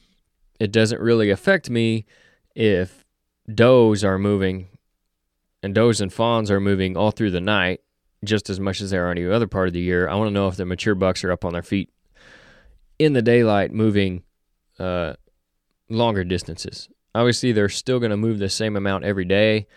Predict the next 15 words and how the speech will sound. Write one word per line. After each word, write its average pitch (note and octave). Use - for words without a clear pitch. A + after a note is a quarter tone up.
and F#2
if A2
you're G2+
around A2
their A2
bedding, A#2
you're F#2
probably G#2+
gonna G#2
have G2+
a G2
better F#2
shot D3
at D3+
'em. D3+